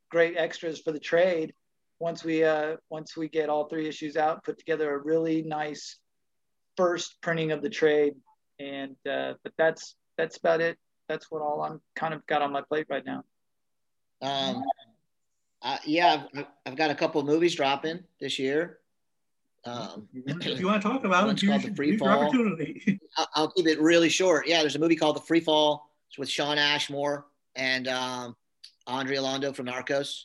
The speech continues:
Speaker 2: Um, it's got an exec-, one of the, our executive producer was one of the executive producers on Get Out. Um, I think it'll be out by Halloween. And then we have a movie with Stephen Lang, uh, called Old Man.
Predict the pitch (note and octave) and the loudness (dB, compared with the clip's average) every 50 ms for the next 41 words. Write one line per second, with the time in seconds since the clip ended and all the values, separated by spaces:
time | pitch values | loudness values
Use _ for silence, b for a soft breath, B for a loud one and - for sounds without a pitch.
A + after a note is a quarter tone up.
0 | - _ _ - A#2+ B2 A#2+ B2 A#2+ A#2+ A#2+ A#2+ _ _ _ _ _ _ _ _ | -18 _ _ -14 -12 -10 -8 -8 -10 -10 -12 -14 _ _ _ _ _ _ _ _
1 | _ _ _ _ _ _ _ _ _ _ _ _ _ _ _ _ _ _ _ _ | _ _ _ _ _ _ _ _ _ _ _ _ _ _ _ _ _ _ _ _
2 | _ _ - - - - B2 A#2+ A#2+ A#2+ A#2+ A#2 A2 - B2+ B2 - C3 C3 C3 | _ _ -20 -16 -10 -8 -6 -6 -6 -6 -8 -8 -6 -6 -8 -8 -6 -8 -8 -8
3 | - - A2+ A#2+ B2 B2+ A#2+ - C3 B2+ B2 - B2 A#2 - - B2+ B2+ B2 - | -8 -8 -8 -6 -6 -6 -4 -4 -4 -4 -4 -4 -8 -10 -6 -6 -6 -4 -4 -6
4 | B2 A#2+ A2+ A2 A2+ A#2 A#2 A#2 A#2 A2+ - _ _ - - A#2 A2 - A2+ G#2 | -6 -8 -8 -10 -10 -10 -10 -8 -10 -10 -12 _ _ -10 -10 -10 -8 -10 -12 -12
5 | - A2 A2+ - - G#2+ A2+ G#2+ G#2 A2+ A2 A2+ A2+ A#2+ B2+ C#3 - - _ _ | -10 -12 -12 -12 -12 -14 -12 -10 -10 -8 -6 -4 -4 -4 -4 -4 -6 -10 _ _
6 | _ _ _ A#2+ A2+ A2 A2 G#2+ G#2+ G#2+ G#2+ G#2 F#2+ _ _ _ _ _ _ _ | _ _ _ -14 -12 -10 -10 -10 -10 -12 -14 -14 -16 _ _ _ _ _ _ _
7 | - - _ _ _ _ _ _ _ _ _ _ - A#2 A2+ - C#3+ C#3+ C#3+ F3 | -20 -20 _ _ _ _ _ _ _ _ _ _ -12 -12 -10 -8 -8 -6 -4 -2
8 | E3 E3 E3 E3+ E3+ E3 E3 E3 E3 E3 E3 E3 E3 E3 E3 E3 D#3+ - - D3 | -2 0 2 4 4 4 4 2 2 0 2 2 2 2 0 -2 -4 -6 -4 -2
9 | D3 D3+ D3 D3 D3+ D#3+ F3 G3+ A#3 - _ _ _ _ _ _ _ _ _ _ | -2 0 0 0 -2 -4 -4 -6 -10 -14 _ _ _ _ _ _ _ _ _ _
10 | _ _ _ _ _ _ A#2+ B2 C3 C3 C3 C3 C3 C#3 C#3 C3+ C3 C3 C3 C3 | _ _ _ _ _ _ -10 -8 -6 -6 -6 -4 -4 -2 -2 -2 -2 -2 -4 -4
11 | B2+ B2+ B2+ B2 - - - C#3+ C3+ B2+ B2+ B2 B2 B2 B2 B2+ B2+ B2+ B2+ B2 | -4 -4 -4 -4 -6 -8 -8 -8 -8 -8 -8 -10 -10 -8 -8 -6 -6 -4 -6 -6
12 | B2 B2 _ _ _ _ _ _ _ _ _ _ _ _ _ _ _ _ _ _ | -8 -10 _ _ _ _ _ _ _ _ _ _ _ _ _ _ _ _ _ _
13 | _ _ A#2 A#2+ A#2+ A#2+ A#2 A#2 A2 - - B2 A#2+ A#2+ - A#2+ B2 A#2+ A#2+ A#2 | _ _ -8 -6 -4 -4 -4 -4 -6 -8 -6 -6 -4 -4 -4 -4 -6 -6 -6 -6
14 | A#2 A#2+ A#2 A#2+ A#2+ A#2 A2+ | -6 -6 -6 -6 -8 -10 -12